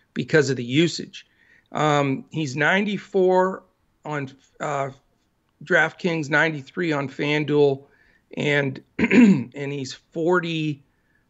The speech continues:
on, uh, Yahoo. So he's expensive, but he's not in that ten six, ten eight group like a lot of these,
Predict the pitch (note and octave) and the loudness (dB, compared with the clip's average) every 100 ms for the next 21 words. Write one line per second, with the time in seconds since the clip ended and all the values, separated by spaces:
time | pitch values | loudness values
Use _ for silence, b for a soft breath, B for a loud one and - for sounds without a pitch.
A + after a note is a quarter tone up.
0 | _ _ C3 C#3+ D#3+ C#3+ B2+ - C3+ C3 | _ _ -2 2 4 2 0 -2 0 0
1 | C3 - - B2+ B2+ D3 D#3+ D3 A2+ - | -2 -6 -8 -6 0 4 4 2 -2 2
2 | D#3 E3 G3+ G3 - - - B3 B3 - | 2 4 0 -2 -6 -4 0 0 0 -6
3 | A#2+ - _ _ _ _ _ _ _ _ | -10 -12 _ _ _ _ _ _ _ _
4 | - - D3 D3+ C3 B2+ F3 F3+ E3+ D#3+ | -18 -6 -2 -2 -2 -2 0 2 2 2
5 | D#3 D#3 C#3 _ b b b _ - E3+ | 2 2 -2 _ b b b _ -8 -4
6 | D#3+ C#3 - D3 - - C#3+ D3 D3+ - | -2 -4 -4 -4 -4 -2 0 0 -4 -4
7 | C3 C3 C3 B2+ C3 C3 C#3 B2 B2+ | -8 -4 -4 -2 0 2 0 -4 -10